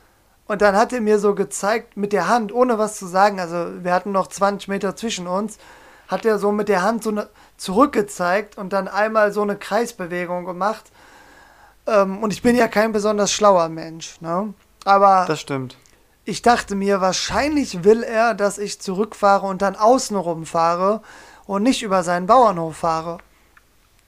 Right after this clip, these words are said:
Speaker 1: Und da hab ich noch kurz überlegt, zu fragen, äh, also dann zu rufen, äh, „Darf ich nicht kurz hier rüberfahren?“ Weil, also es, es stört ja objektiv niemanden.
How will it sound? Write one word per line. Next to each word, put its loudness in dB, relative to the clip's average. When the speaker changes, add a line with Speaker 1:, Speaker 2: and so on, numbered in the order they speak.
Speaker 1:
Und -8
da 2
hab 4
ich -4
noch 0
kurz -2
überlegt, 0
zu -10
fragen, 2
äh, -14
also 0
dann -4
zu -10
rufen, -4
äh, 2
„Darf 6
ich -2
nicht -4
kurz 2
hier 0
rüberfahren?“ -2
Weil, -4
also -10
es, -14
es -4
stört 2
ja 2
objektiv -6
niemanden. -8